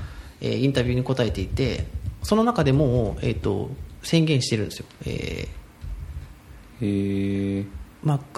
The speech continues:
Speaker 1: Proの、えー、刷新をもうや-、作業していて、準備していて、えー、
Speaker 2: うん。
Speaker 1: 二千十八年に
Speaker 2: あ、Mac Proか。うん。
Speaker 1: 新しいMac Proを出すっていうのを言ってて。
Speaker 2: あ、Mac Proね。はいはいはい。
Speaker 1: そうそうそうそう。
Speaker 2: そうだね。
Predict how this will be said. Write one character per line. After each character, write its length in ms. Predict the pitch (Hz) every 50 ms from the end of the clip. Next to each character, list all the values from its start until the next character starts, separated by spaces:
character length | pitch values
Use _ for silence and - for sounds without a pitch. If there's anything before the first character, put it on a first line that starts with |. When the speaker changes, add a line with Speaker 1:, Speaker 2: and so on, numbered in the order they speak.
| 165 165
Speaker 1:
Pro 520 | - 208 196 175 143 127 120 107 - - 156
の、 320 | 196 220 196 143 107 - - - - - - -
え 340 | 113 110 107 104 - -
ー、 20 | 123
刷 140 | - - 131
新 240 | - - 143 147 139
を 60 | 135
も 160 | 135 139 131 107
う 60 | -
や-、 140 | - 117 - - - - - - - - - - - - - -
作 180 | - - 143 127
業 140 | 123 107 104
し 80 | -
て 100 | - -
い 60 | 110
て、 220 | - - - 131 127
準 140 | 135 147 127
備 80 | 113
し 60 | -
て 80 | - 127
い 60 | 110
て、 420 | - - 170 170 143 104 95 - - - - - - - - - - - - - -
え 300 | - 110 113 113 117 113
ー、 20 |
Speaker 2:
う 40 | 110
ん。 20 | 135
Speaker 1:
二 80 | 151
千 260 | - 233 208 170 143
十 340 | 135 143 160 180 185 185 185
八 440 | 175 - - - - - - 233 233
年 260 | 196 123 101 - 131 - - - - - - - - - - - - - - - -
に 320 | 170 202 220 180 113 101 87
Speaker 2:
あ、 80 | 82 80
Mac 200 | 80 - - -
Pro 180 | - - - -
か。 120 | - - - - - -
う 80 | -
ん。 40 | -
Speaker 1:
新 140 | - 180 170
し 100 | - -
い 20 | 151
Mac 140 | 123 117 - - - -
Pro 160 | 143 127 110
を 340 | 101 101 120 131 113 90 - - -
出 120 | 117 113
す 120 | - -
っ 40 | 92
て 60 | -
い 40 | -
う 20 | 120
の 60 | 113
を 40 | -
言 120 | - -
っ 60 | 113 -
て 100 | 180 170
て。 120 | - 180
Speaker 2:
あ、 20 |
Mac 40 | 170 -
Pro 40 |
ね。 200 | - - - - - - - -
は 80 | - -
い 20 | -
は 40 | 113
い 100 | - 90
は 60 | 92
い。 40 | -
Speaker 1:
そ 100 | - -
う 0 |
そ 0 |
う 40 |
そ 80 | - -
う 20 | -
そ 100 | - -
う。 20 | -
Speaker 2:
そ 40 |
う 0 |
だ 60 | - -
ね。 160 | - - -